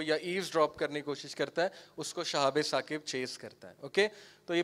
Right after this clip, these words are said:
Pillars of Creation एक वैसी पिक्चर है नासा की, ज़रूरी नहीं यही बुरूज है, ये वैसे ही मैंने आपको एक पिक्चर विजुअलाइज करने के लिए दिखाया। ओके, अब हम ब्रेक लेते हैं। When we come back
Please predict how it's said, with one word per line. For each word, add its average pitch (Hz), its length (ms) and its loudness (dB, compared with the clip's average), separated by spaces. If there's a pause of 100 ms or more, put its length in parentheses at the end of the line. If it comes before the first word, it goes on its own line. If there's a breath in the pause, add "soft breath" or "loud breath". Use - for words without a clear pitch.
(120)
Pillars 208 300 8
of 202 140 4
Creation 185 540 0
एक 190 140 -2
वैसी 190 340 4
पिक्चर 180 380 0
है 180 60 4
नासा 160 320 4
की, 185 180 -8 (140)
ज़रूरी 165 360 2
नहीं 214 140 0
यही 185 180 4
बुरूज 160 340 2
है, 190 60 2
ये - 440 -14
वैसे 175 260 6
ही 180 60 0
मैंने 143 180 2
आपको 135 300 2
एक 147 160 -6
पिक्चर 170 360 -2 (440 soft breath)
विजुअलाइज 160 520 8
करने 139 260 0
के 135 100 -8
लिए 123 100 -2
दिखाया। 123 260 -4
ओके, 214 240 6 (440 loud breath)
अब 175 180 8
हम 208 180 10
ब्रेक 190 280 6
लेते 214 320 6
हैं। 226 100 8
When 190 240 6
we 196 140 2
come 208 220 6
back 190 340 8